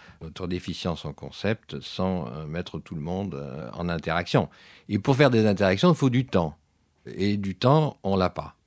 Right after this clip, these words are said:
Ça, c'est clair. Et c'est, je pense, c'est un des problèmes majeurs de la recherche dans le monde, mais en particulier dans ce pays.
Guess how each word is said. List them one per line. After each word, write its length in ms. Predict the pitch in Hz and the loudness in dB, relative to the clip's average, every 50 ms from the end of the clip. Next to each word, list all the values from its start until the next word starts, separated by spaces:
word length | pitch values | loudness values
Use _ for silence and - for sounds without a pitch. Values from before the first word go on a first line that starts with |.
| _ _ - | _ _ -16
Ça, 200 | 87 - - 101 | -8 -4 -4 -4
c'est 160 | 104 - - | -4 -4 -8
clair. 340 | - - 80 80 90 110 - - | -10 -10 -10 -10 -8 -10 -10 -10
Et 100 | - 78 | -10 -12
c'est, 380 | - - - 76 73 76 71 60 | -12 -10 -10 -10 -8 -8 -10 -12
je 140 | 62 - - | -12 -14 -12
pense, 260 | 71 - 107 123 120 - - | -8 -6 -6 -6 -6 -8 -10
c'est 160 | - 80 - - _ _ | -12 -12 -12 -12 _ _
un 140 | - 117 120 | -6 -4 -4
des 120 | 110 90 78 | -4 -4 -6
problèmes 440 | - - - 78 95 117 123 120 - | -8 -10 -10 -8 -6 -6 -6 -8 -8
majeurs 540 | - - 92 90 104 104 120 147 139 117 87 | -8 -6 -4 -4 -2 -2 -2 -4 -4 -4 -4
de 80 | 82 76 | -6 -8
la 80 | 71 | -10
recherche 280 | - - - 80 76 80 | -8 -8 -8 -8 -8 -6
dans 200 | 78 104 107 104 | -4 -2 0 0
le 60 | 95 | 0
monde, 240 | 110 139 151 135 92 | 0 0 0 -2 -2
mais 220 | 76 80 78 - _ _ _ _ | -4 -8 -10 -14 _ _ _ _
en 100 | - 123 | 2 2
particulier 500 | 120 - 104 - - 90 - - 113 120 | 2 0 -4 -6 -8 -10 -6 -6 -6 -6
dans 120 | 104 90 85 | -6 -8 -10
ce 80 | - | -10
pays. 280 | - - 85 78 - | -12 -14 -14 -14 -14